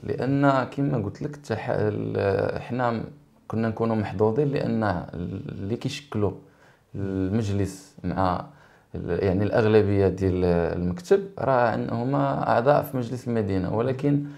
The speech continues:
أنا اللي غادي نقول لك صراحة باش نكونوا نسميو الأمور بمسمياتها،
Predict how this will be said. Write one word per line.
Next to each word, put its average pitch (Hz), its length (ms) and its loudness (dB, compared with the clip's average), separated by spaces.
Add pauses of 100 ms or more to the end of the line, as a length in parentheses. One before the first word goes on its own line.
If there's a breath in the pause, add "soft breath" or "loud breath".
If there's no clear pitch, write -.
(440 loud breath)
أنا 165 200 6
اللي 151 120 8
غادي 139 240 6
نقول 107 260 0
لك - 80 -6
صراحة - 440 0
باش 117 300 -6
نكونوا 117 380 -4
نسميو 107 420 -2
الأمور 98 420 0
بمسمياتها، 98 1000 -2